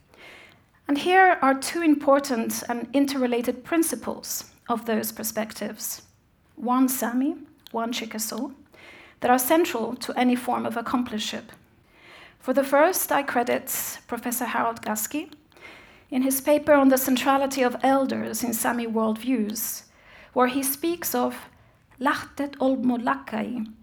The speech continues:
to behave like a human being, and Guldalit, which he describes as to listen to and listen for, explaining that the traditional Sami approach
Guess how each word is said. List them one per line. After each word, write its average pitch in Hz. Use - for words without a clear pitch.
to -
behave 240
like 226
a 233
human 220
being, 220
and 247
Guldalit, 226
which 220
he 214
describes 262
as 226
to -
listen 254
to 240
and 240
listen 254
for, 226
explaining 226
that 240
the 240
traditional 311
Sami 254
approach 226